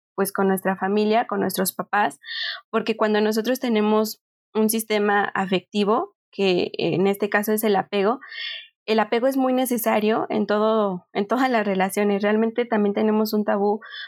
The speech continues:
muy sesgado acerca de, <laughs> de lo que es el apego y lo vemos como de, "No seas apegado, ¿no? No seas esto". Pero realmente existen diferentes tipos de apego. En este caso sería el seguro, el ansioso y el ambivalente.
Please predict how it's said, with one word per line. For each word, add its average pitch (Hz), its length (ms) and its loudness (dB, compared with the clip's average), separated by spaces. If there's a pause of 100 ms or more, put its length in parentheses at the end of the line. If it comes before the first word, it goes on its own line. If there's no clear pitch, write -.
(120)
muy 214 360 0
sesgado 208 640 0 (280)
acerca 208 460 0
de, 196 460 0
<laughs> - 80 -20
de 233 260 0
lo 202 200 0
que 196 100 0
es 202 100 -2
el 214 100 2
apego 196 360 0
y 220 40 2
lo 202 120 2
vemos 202 260 0
como 190 280 0
de, 185 100 2
"No 247 140 2
seas 302 160 0
apegado, 202 500 0
¿no? 190 240 0
No 226 160 2
seas 233 180 0
esto". 220 280 -2 (380)
Pero 233 140 2
realmente 247 420 0
existen 240 400 -2
diferentes 214 460 0
tipos 214 320 0
de 208 80 2
apego. 190 420 0 (440)
En 202 140 0
este 208 220 0
caso 220 240 0
sería 208 260 0
el 202 80 0
seguro, 240 560 0 (220)
el 202 180 0
ansioso 214 680 0
y 196 160 0
el 190 120 2
ambivalente. 208 760 0